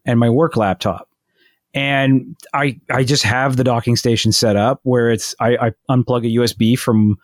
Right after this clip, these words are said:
one computer and plug it into the next one, and I have the same setup.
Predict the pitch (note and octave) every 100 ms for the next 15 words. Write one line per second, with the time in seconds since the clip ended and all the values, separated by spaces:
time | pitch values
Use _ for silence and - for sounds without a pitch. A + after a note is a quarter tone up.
0 | - - - B2 A2 - A2 C3 C3+ A#2
1 | A2+ A2 G#2 G#2+ A2 - C#3+ E3+ A#2 A2
2 | A2 A2+ F#2 G#2 - D3 F3+ F3+ D#3+ F#3
3 | C#3 -